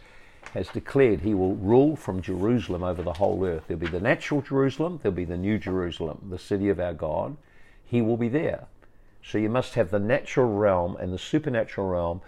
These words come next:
very close and interacting with one another. So it looks as though, for all intents and purposes, God is reigning through the world through natural Jerusalem, just like he did with David. He reigned over the known world through David and then through Solomon. But heaven was on earth.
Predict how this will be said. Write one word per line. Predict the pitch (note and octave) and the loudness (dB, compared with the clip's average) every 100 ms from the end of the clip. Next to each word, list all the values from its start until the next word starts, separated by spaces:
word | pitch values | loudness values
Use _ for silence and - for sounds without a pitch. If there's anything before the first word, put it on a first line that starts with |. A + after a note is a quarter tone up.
| - - - | -20 -18 0
very | G#2+ A#2+ | 0 0
close | - B2 G#2 - | 2 6 6 4
and | F#2+ | -4
interacting | F#2 G2 G#2+ - G2+ | -2 2 2 2 -4
with | F2 - | -4 -6
one | E2+ | -6
another. | E2 D2 - - - - - - - | -6 -6 -8 -14 -20 -20 -20 -20 -20
So | - G2 | -2 0
it | F2+ | 2
looks | A#2 - G#2+ | 0 0 -4
as | - | -2
though, | F#2+ F#2 F#2 | 0 2 2
for | - F#2 | 0 4
all | C3+ | 6
intents | E3 - G2+ F#2 | 6 0 -4 -4
and | F2+ | -6
purposes, | - F#2 F2+ - F#2 F2 - - | -2 -2 -2 -2 -2 -2 -10 -20
God | - F#2 F#2 | 0 2 2
is | F2 | 0
reigning | G2+ F#2+ F2+ | 0 0 -4
through | - D3 | -2 -2
the | D3+ | 0
world | F2+ E2+ F2 | 2 2 0
through | - F2+ | -4 -6
natural | F2+ F2 - F#2+ | -6 -6 -8 -4
Jerusalem, | C#3+ D3+ D#2 D2 - - | -2 -2 -8 -10 -18 -6
just | G#2+ G#2 | -2 0
like | F#2+ | 0
he | F#2 | -4
did | F#2+ F#2+ | -4 -6
with | F#2+ | -2
David. | B2+ A#2 D2+ | 0 0 -4
He | E2 | -6
reigned | F2 F2+ F2+ E2+ | 0 0 2 0
over | F#2+ F2 | 0 0
the | E2 | -2
known | F2 G2 G#2 F#2 | 0 0 0 -2
world | E2 F#2 C3+ G3 - - | -2 0 -2 -4 -12 -14
through | - E2+ | -8 -2
David | F#2+ F2+ F2+ D#3 - - - | 2 2 0 -8 -14 -20 -8
and | F2+ | -4
then | F#2 | -4
through | F2+ - F#2 | -4 -6 -6
Solomon. | - F2 D2 - C3+ - - - - - - | -6 -8 -8 -12 -16 -20 -20 -20 -20 -20 -10
But | F#2+ | -6
heaven | F2 C3 A#2+ A2+ G#2 - - | 4 6 6 2 -4 -14 -10
was | G2+ F#2+ - | -4 -4 -2
on | G2 G2 | -2 2
earth. | F#2 D#2 | 2 0